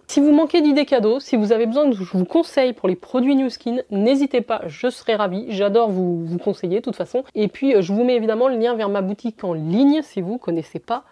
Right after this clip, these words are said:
tous ces produits-là. Voilà, c'était mes, alors je vais pas dire mes petits achats parce qu'il y a quand même beaucoup de choses. Donc, euh, mon petit craquage, mon gros craquage Black Friday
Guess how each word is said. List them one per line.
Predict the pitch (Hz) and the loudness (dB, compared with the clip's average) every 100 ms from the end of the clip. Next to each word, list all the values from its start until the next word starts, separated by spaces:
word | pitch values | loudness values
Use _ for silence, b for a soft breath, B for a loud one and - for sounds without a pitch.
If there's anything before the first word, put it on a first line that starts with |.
| _ | _
tous | - | -8
ces | 247 214 | -4 -4
produits-là. | - 208 175 160 - - _ | -4 -6 -6 -10 -12 -18 _
Voilà, | 220 302 262 311 | 0 2 2 -2
c'était | 349 294 254 | 0 0 2
mes, | 233 233 220 214 208 202 | 2 2 2 2 2 0
alors | 185 | 0
je | 175 | -4
vais | |
pas | 202 202 | -2 0
dire | 202 | 2
mes | 196 | 0
petits | - 254 220 | 0 -2 0
achats | 208 214 | 0 -6
parce | - 392 | -6 -8
qu'il | 233 | -4
y | |
a | 208 | -4
quand | 202 | -4
même | 190 180 | -6 -6
beaucoup | 214 233 | -6 -6
de | - | -6
choses. | 220 247 349 | -4 -2 -2
Donc, | 233 - | -4 -2
euh, | 190 | -4
mon | 180 165 | -2 -4
petit | - 294 | -2 -2
craquage, | - 240 240 214 - | -2 -6 -6 -6 -4
mon | 214 | -2
gros | 220 294 | 2 0
craquage | 302 247 - - 190 160 156 - | 0 -4 -4 -6 -6 -6 -10 -14
Black | 180 151 196 240 | -12 -2 0 -2
Friday | - 226 208 196 | -4 -4 -2 -2